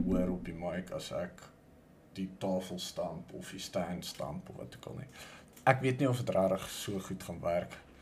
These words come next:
die, ehm, shock mount nie, maar dit lyk nogal cool. So ek het my mic daar ingesit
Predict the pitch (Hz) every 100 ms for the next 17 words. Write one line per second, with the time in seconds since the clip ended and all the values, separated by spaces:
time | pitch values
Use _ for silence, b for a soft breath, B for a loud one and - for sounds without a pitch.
0 | B B B B - 95 95 90 - -
1 | - - - - - - - 98 87 92
2 | - - - - - - 98 92 - 110
3 | 143 - - - - - - - - -
4 | - 113 107 101 98 92 92 - 64 -
5 | - - B B B - - 87 - 92
6 | - - - B B B B B B B
7 | - - - 104 101 95 90 92 - 95
8 | 90 92 - - - 87 - -